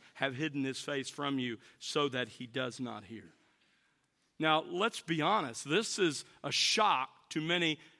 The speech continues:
contemporary American evangelicals. In fact, A W Pink writes this, "The God which the vast majority of professing Christians love is looked upon very much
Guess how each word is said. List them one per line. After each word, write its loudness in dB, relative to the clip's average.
contemporary 2
American 0
evangelicals. -4
In -2
fact, 6
A 4
W 4
Pink 2
writes 2
this, 2
"The 0
God 6
which 0
the 0
vast 4
majority 4
of -4
professing -2
Christians -2
love 2
is 4
looked 0
upon 4
very 4
much 2